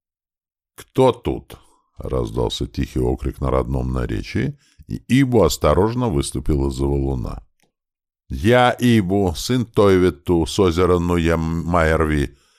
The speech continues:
рода Роуккола. Шел в родовое селище, увидел чужих людей и почувствовал дым. Что тут случилось? Выходи!» — ответил пластун и на всякий случай чуть прикрылся за камнем.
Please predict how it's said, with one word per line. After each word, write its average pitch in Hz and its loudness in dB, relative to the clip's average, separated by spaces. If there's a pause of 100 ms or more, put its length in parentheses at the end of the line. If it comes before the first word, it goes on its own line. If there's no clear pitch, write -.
(140)
рода 101 2
Роуккола. 90 2 (580)
Шел 185 4
в 156 6
родовое 123 4
селище, 87 0
увидел 123 2
чужих 113 0
людей 107 2
и - -4
почувствовал 101 2
дым. 69 -2 (340)
Что 120 0
тут 113 0
случилось? 78 -2
Выходи!» — 92 -2 (720)
ответил 65 -4
пластун 69 -4
и - -2
на 73 0
всякий 76 -4
случай 104 -4
чуть - -4
прикрылся 69 -4
за 71 0
камнем. - -10